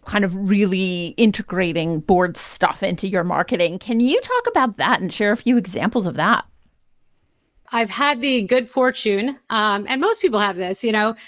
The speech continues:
Speaker 2: you have independent board members on your board who are generally, uh, they're there for a reason. And they're, it's generally they're experts in your market segment, or they have, they have some particular expertise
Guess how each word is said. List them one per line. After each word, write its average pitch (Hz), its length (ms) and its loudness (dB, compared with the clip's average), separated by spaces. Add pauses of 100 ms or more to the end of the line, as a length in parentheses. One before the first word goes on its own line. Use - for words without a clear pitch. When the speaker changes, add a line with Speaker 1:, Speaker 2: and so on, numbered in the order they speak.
(180)
Speaker 2:
you 247 100 -2
have 269 180 2
independent 262 800 -2
board 226 300 2
members 190 680 0
on 240 200 0
your 240 100 2
board 208 460 0
who 226 340 0
are 208 140 2
generally, 214 920 2
uh, 208 140 -2
they're 202 160 0
there 247 160 2
for 277 140 0
a 254 40 2
reason. 196 420 0
And 202 160 0
they're, 208 140 2
it's 175 200 -4
generally 233 440 2
they're 196 240 0
experts 220 460 -2
in 208 80 0
your 190 100 0
market 226 380 0
segment, 233 480 -2
or 196 120 0
they 185 200 0
have, 208 480 0
they 220 80 0
have 240 200 0
some 247 300 0
particular 240 580 0
expertise 214 1000 0